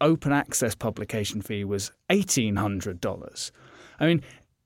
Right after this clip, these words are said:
i-, if this was a shop and you walked in and,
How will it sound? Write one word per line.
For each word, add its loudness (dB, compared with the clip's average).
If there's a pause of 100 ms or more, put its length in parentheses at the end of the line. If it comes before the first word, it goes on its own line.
(280)
i-, 6
if 4
this 4
was 6
a 6
shop 4
and 2
you 4
walked 4
in 4
and, 2